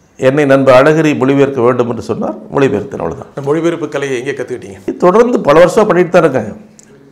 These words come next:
Speaker 1: ராகுல் காந்தி தமிழகம் வந்தபோது, நான் தலைவராக இருந்தபோது இருபத்தாறு முறை தமிழகத்துக்கு வந்திருக்கிறார்.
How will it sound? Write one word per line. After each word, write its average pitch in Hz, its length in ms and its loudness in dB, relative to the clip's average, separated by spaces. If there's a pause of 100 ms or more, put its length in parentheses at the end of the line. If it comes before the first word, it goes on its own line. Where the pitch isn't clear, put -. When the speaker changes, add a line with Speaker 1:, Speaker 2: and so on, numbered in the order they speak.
(320)
Speaker 1:
ராகுல் 143 300 4
காந்தி 147 180 4
தமிழகம் 147 320 4
வந்தபோது, 156 520 2
நான் 147 200 0
தலைவராக 147 360 4
இருந்தபோது 139 480 0
இருபத்தாறு 156 480 2
முறை 151 160 0
தமிழகத்துக்கு 135 460 0
வந்திருக்கிறார். 98 640 -8